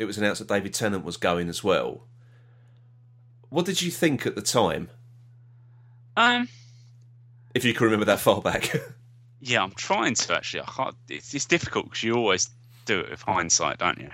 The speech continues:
Speaker 1: Yeah.
Speaker 2: It's, um, I think really there had been a case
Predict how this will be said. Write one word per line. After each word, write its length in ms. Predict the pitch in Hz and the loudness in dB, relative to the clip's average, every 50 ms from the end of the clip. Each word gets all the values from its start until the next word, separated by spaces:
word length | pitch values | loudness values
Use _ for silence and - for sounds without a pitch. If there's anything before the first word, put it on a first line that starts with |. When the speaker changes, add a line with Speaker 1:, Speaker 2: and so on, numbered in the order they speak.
| - | -4
Speaker 1:
Yeah. 200 | - 104 92 80 76 | 0 2 2 2 2
Speaker 2:
It's, 380 | 76 - - - - - - - | 0 0 0 -2 -2 -6 -8 -10
um, 540 | - 113 101 95 95 95 98 95 95 92 85 - - - - - - - - - - - - - - - - - - _ _ - - - - - - - - - - - - - - - - - - - - - - - - - - - - - - - - - - - - - - - - - - | -8 -4 -2 -2 0 0 -2 -2 -4 -6 -6 -10 -14 -20 -20 -20 -20 -20 -20 -20 -20 -20 -20 -20 -20 -20 -20 -20 -20 _ _ -16 -14 -14 -14 -14 -18 -20 -20 -20 -20 -20 -20 -20 -20 -20 -20 -20 -20 -20 -20 -20 -20 -20 -20 -20 -20 -20 -20 -20 -20 -20 -20 -20 -20 -20 -20 -20 -20 -20 -20 -2 0
I 60 | 208 202 | 0 0
think 360 | - - - 285 214 - - | 2 2 2 2 2 -2 0
really 360 | 196 208 202 190 151 120 113 | 4 6 6 8 8 6 4
there 240 | 104 120 123 127 123 | 4 2 2 2 0
had 280 | - 143 143 143 - - | 0 0 -2 -2 -2 -2
been 120 | 127 113 | -2 -2
a 60 | 104 101 | -2 -2
case 360 | - - 110 98 90 - | -2 -2 0 0 0 -2